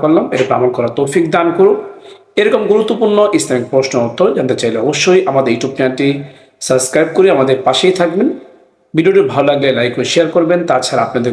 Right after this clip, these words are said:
কোনো প্রশ্ন থাকলে আমাদের YouTube কমেন্ট বক্সে আপনারা প্রশ্ন করতে পারেন। এর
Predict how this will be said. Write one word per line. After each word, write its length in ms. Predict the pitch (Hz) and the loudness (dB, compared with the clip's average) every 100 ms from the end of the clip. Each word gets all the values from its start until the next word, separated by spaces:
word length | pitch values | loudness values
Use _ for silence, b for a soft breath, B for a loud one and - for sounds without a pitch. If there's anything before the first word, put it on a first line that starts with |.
| 120 | -2
কোনো 160 | 117 113 - B B B _ _ _ - | -4 -4 -8 B B B _ _ _ -2
প্রশ্ন 220 | 156 170 185 117 | 0 0 -2 -4
থাকলে 280 | 101 - 214 | -6 -2 -2
আমাদের 240 | - - 123 | -2 -2 -2
YouTube 200 | 123 147 139 | -2 -2 0
কমেন্ট 220 | 143 143 | 0 0
বক্সে 220 | 147 - | -2 -2
আপনারা 220 | 131 120 - | -2 -4 -6
প্রশ্ন 200 | 139 - 156 156 | -6 -2 0 0
করতে 240 | 147 147 | -2 0
পারেন। 200 | 160 185 294 - 123 _ _ _ - | 0 0 -4 -6 -6 _ _ _ 0
এর 200 | 190 | 2